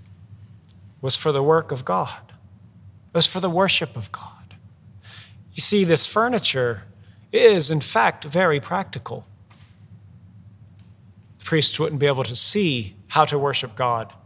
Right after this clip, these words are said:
properly in the dark. But God makes a way through the lampstand. We too have a lampstand, brothers and sisters. We too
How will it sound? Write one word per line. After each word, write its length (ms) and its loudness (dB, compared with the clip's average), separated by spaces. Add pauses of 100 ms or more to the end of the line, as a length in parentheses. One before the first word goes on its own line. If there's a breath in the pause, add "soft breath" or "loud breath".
(160)
properly 600 0 (280)
in 120 -6
the 40 -8
dark. 460 2 (1040 soft breath)
But 100 -8
God 300 4
makes 280 2
a 60 0
way 560 0 (840 soft breath)
through 100 -6
the 80 -2
lampstand. 640 -4 (4000)
We 140 4
too 160 2
have 160 2
a 40 -2
lampstand, 640 0
brothers 300 0
and 100 -4
sisters. 560 -10 (1400 loud breath)
We 360 4
too 600 -2